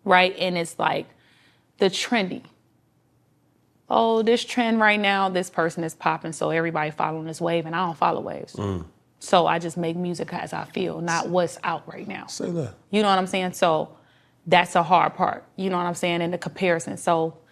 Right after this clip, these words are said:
Speaker 1: that's what rapping, but I do have a great passion for rapping, you know what I'm
Speaker 2: Where did
Speaker 1: saying?
Speaker 2: this come from, though?
Speaker 1: Just since I was a kid, man. I used to be rapping, and in school, I used to just be on the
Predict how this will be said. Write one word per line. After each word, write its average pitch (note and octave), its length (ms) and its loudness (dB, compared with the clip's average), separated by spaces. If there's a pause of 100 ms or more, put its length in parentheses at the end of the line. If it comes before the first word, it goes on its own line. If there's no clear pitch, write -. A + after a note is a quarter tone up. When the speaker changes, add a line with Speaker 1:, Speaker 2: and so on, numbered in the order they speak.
(380)
Speaker 1:
that's G3 220 6
what F3+ 160 2
rapping, E3+ 320 2
but D#3+ 140 0
I D#3+ 140 -4
do F3+ 220 -2
have E3 280 -4
a - 100 -4 (100)
great - 460 0
passion E3+ 520 0
for - 180 -10
rapping, - 420 -8 (140)
you F3+ 100 -4
know F3 80 -2
what E3 60 -4
I'm C3 80 4
Speaker 2:
Where D#3 100 10
did E3 60 6
Speaker 1:
saying? C3+ 100 0
Speaker 2:
this B2 120 0
come C#3+ 200 2
from, F#2 260 0
though? D2+ 200 -4 (520)
Speaker 1:
Just - 160 -14
since A#3+ 160 -4
I B3 100 2
was G#3 120 0
a F3 60 -2
kid, G#3+ 520 -2
man. G3+ 380 -2 (480)
I F3+ 60 6
used A#3+ 160 6
to A#3 80 0
be G3+ 360 -2 (140)
rapping, A3 480 0
and F#3 320 -8
in A3 180 -4
school, A#3 380 0
I G#3+ 60 4
used A3 180 -6
to F3 80 -6
just D#3 320 -8 (500)
be G#3 300 -2
on G3 140 -2
the - 60 -6